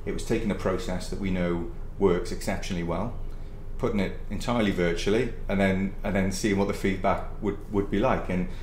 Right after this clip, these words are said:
we've been overwhelmed with how positive that's been. So, um, I think, you know, as I said, we'll, we'll, we'll continue to, to kind of take that forward now and, um, use it as a, as a core product for a number of different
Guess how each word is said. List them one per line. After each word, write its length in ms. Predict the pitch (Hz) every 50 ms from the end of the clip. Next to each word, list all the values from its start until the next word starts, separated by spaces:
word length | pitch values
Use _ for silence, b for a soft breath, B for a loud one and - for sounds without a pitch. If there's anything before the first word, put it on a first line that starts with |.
| B B B B
we've 160 | - 107 107 107
been 100 | 104 101
overwhelmed 520 | 98 98 98 92 95 104 98 92 90 87
with 160 | 87 87 -
how 100 | 90 87
positive 400 | - - 95 90 - - - 85
that's 220 | 87 87 90 - -
been. 360 | - 92 92 - - - - - B B B B B B B B B B
So, 460 | - - 107 98 92 90 90 87 - - - -
um, 340 | 98 101 95 92 92 90 90 -
I 60 | 92
think, 280 | - - 98 87 - - - -
you 80 | 110 90
know, 200 | 87 78 78 78 -
as 120 | - 85
I 40 | 80
said, 220 | - 85 80 82
we'll, 80 | 90 -
we'll, 320 | 101 98 90 85 82 - - - -
we'll 120 | 92 90 82
continue 420 | - 90 - - 90 87 82 82
to, 220 | - - 90 80 80 - - - - -
to 80 | - - -
kind 100 | 82 80
of 80 | 80 -
take 220 | - 104 - -
that 160 | 82 80 - -
forward 360 | - 90 85 82 82 80 85
now 280 | 87 82 80 80 80
and, 200 | 82 82 82 80 - - B B B B B - - - 85
um, 420 | 87 80 80 82 80 82 82 80 - - - - - - - - - - - - - - - - - - -
use 240 | 147 117 101 98 85
it 80 | 85 78
as 100 | 85 90
a, 220 | 87 85 82 80
as 160 | - 85 -
a 40 | 87
core 220 | - - 104 87 80
product 320 | - 87 85 82 82 -
for 160 | - 90 87
a 40 | 85
number 360 | 90 90 87 87 90 85 85
of 60 | 80
different 280 | 82 82 - 85 82